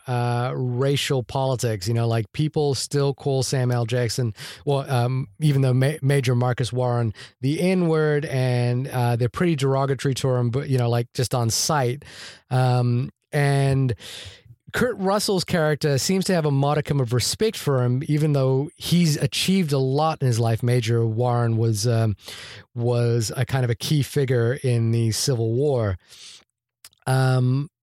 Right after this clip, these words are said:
but, but that's not to say that no, you know, like, and this is why I, I, I think the film is trying to make a political statement about American politics. And, you know, like, it may have been no coincidence that, that, uh, Quentin Tarantino came out with, uh, the Black Lives Matter protest at the same time,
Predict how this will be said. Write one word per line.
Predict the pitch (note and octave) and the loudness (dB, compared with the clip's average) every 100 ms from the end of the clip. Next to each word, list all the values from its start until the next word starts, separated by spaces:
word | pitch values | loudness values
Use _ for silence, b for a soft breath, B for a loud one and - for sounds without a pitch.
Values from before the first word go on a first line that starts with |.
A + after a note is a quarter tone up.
| _ _ | _ _
but, | D#3 A2 D#3+ D#3 - - _ | -6 -2 -2 -2 -6 -18 _
but | G3+ D3+ A#2 F3 D3 | -6 -4 -2 -2 0
that's | G#3+ G#3+ | 0 0
not | A#3 G#3 | -2 0
to | F3 | -2
say | - F#3+ F3+ | 0 2 2
that | D#3 D3 | 0 2
no, | C#3+ D3+ D#3+ D#3 - | 2 2 2 0 0
you | D#3+ | 2
know, | D3 | 2
like, | C#3+ D#3+ | 0 0
and | D#3 | 0
this | G3+ A3 | 0 0
is | |
why | F3+ F3 D#3+ D3 | 0 0 2 0
I, | C3+ | 0
I, | C#3 C3 C3 B2+ | -2 0 0 0
I | B2+ | -2
think | E3 D#3+ | -2 -2
the | - | -2
film | D#3 C#3 | 0 0
is | B2 | 0
trying | D3 C3+ | 0 0
to | |
make | B2+ B2 | 0 -2
a | |
political | G#2+ B2 C3 B2 B2 | -2 0 0 0 -2
statement | - D3 C#3+ B2+ A#2 | -2 -2 -2 0 0
about | A2 A#2+ B2 B B B B B - | 0 0 -2 B B B B B -2
American | C3+ C#3 C3 A#2+ B2 | 2 2 2 0 0
politics. | C#3+ D3 C#3 C#3 B2+ | 0 0 0 -2 0
And, | A#2+ A#2 | -2 -2
you | A#2+ | -2
know, | A#2 | -2
like, | A2+ A#2 | -4 -4
it | - C3+ C3+ | -6 -4 0
may | C#3 | 0
have | C3 | 0
been | B2 B2+ | 0 0
no | B2+ | 0
coincidence | - B2 C3+ C3 A#2+ A2 | 0 0 2 0 0 0
that, | B2 C#3 _ | -4 -6 _
that, | A#2+ A2 - | -2 0 0
uh, | A2+ | -2
Quentin | G#2 B2+ A#2+ A#2+ | 0 -2 0 0
Tarantino | A2 - A#2 G#2+ | 0 0 0 0
came | B2 A2+ | 0 0
out | A2+ C3 | 0 -2
with, | A2+ G2+ | -2 0
uh, | A2 A2 A2+ | 0 0 0
the | G#2+ | -2
Black | A2 A2+ - | 0 -2 0
Lives | A2 G#2 G2+ | -2 -2 -2
Matter | B2+ B2 | -2 -2
protest | - A#2 G#2 A#2+ - | -2 -4 -2 -2 -4
at | |
the | - | -6
same | - A#2 | -4 -2
time, | G#2 C#3+ C3 | -2 0 0